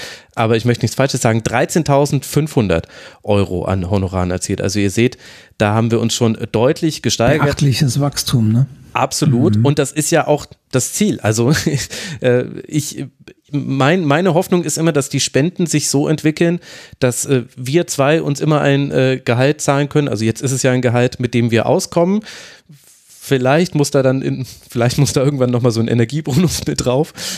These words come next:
Speaker 1: Äh, mal gucken, wenn die Abrechnungen kommen. Aber eigentlich war es ja jetzt die letzte Zeit, ich würde sagen, das ganze Jahr zwanzig zweiundzwanzig war es doch so, Frank, du musst mich korrigieren, wenn ich da irgendwas vergessen hab. Das, was mehr reinkam,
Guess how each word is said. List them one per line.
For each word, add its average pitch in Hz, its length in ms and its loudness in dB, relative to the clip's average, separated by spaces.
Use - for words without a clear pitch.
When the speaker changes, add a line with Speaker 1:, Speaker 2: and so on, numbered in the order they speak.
Speaker 1:
Äh, 113 200 2
mal 117 160 2
gucken, - 260 0
wenn 117 120 2
die 117 100 0
Abrechnungen 139 480 0
kommen. 147 240 0
Aber 123 240 0
eigentlich 156 380 0
war 131 80 4
es 147 100 0
ja 147 80 2
jetzt 113 320 0
die 113 140 0
letzte 110 400 -2
Zeit, 135 260 0
ich 110 100 -6
würde 127 160 2
sagen, 117 220 2
das 98 160 -2
ganze 110 320 0
Jahr 104 220 2
zwanzig - 340 -2
zweiundzwanzig 131 760 0
war 98 160 0
es 120 100 -4
doch 117 120 -2
so, 127 200 -2
Frank, 139 260 -2
du 117 80 -4
musst 110 180 -2
mich 113 120 -4
korrigieren, 110 440 0
wenn 110 120 2
ich 104 80 0
da 110 80 0
irgendwas 104 260 0
vergessen 110 380 0
hab. 131 180 0
Das, 104 200 0
was 113 160 -2
mehr 113 360 4
reinkam, 139 640 2